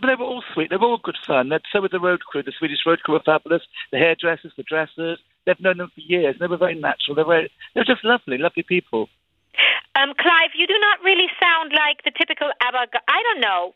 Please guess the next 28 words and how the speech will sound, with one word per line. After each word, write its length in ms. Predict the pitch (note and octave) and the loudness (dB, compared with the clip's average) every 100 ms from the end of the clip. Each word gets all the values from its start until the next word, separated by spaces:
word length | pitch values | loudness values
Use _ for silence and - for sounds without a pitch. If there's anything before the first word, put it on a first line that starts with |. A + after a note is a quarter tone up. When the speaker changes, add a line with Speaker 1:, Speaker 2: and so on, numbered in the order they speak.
| - | 0
Speaker 2:
I 180 | F#4+ A4+ | 2 2
don't 200 | A4 E4+ | 2 2
really 200 | D#4 C#4+ | 2 2
know 200 | A#3 G3 | 0 0
you, 220 | G3+ G#3+ | 0 2
but 160 | B3+ C4 - - - - | 2 0 -4 -10 -10 -4
considering 600 | - F#4+ G#4 F#4 F#4+ E4+ D4 | -4 0 0 2 2 2 2
that, 180 | C#4 C4+ _ - A#3 | 0 -2 _ -4 0
that, 160 | C4 - _ _ _ _ _ - - - | 0 -2 _ _ _ _ _ -20 -12 -2
um, 500 | B3 B3+ B3+ B3 B3+ | 2 2 0 -2 0
most 240 | C#4 - A#4 | 0 0 0
of 60 | |
the 60 | F#4+ C#4+ | 0 2
abba 180 | C#4 C4+ | 0 2
fans 240 | C4+ B3+ A#3 | 0 0 -2
might 300 | A#3+ A#3+ A#3+ | 2 2 0
be 100 | A#3+ - | -4 0
female, 560 | B3+ B3 B3 B3 B3+ C4+ - - - - C4+ | 2 2 2 0 0 -2 -8 -12 -12 -2 2
um, 360 | C4+ C4+ C4+ - G#3 | 2 0 -8 -10 -2
did 160 | C#4 A#3 | -2 0
you 180 | F4+ A#4+ | -2 -2
really 300 | G4+ F4 D#4 | 0 2 2
like 440 | C4 A#3 B3+ - - _ _ _ - | 0 0 0 -2 -16 _ _ _ -2
each 160 | D4 G4+ | 0 0
and 100 | D4+ | 0
every 300 | D4 D4+ - | 2 0 0
song 280 | D4 C4+ C4 | 0 0 0
that 140 | C4 | -2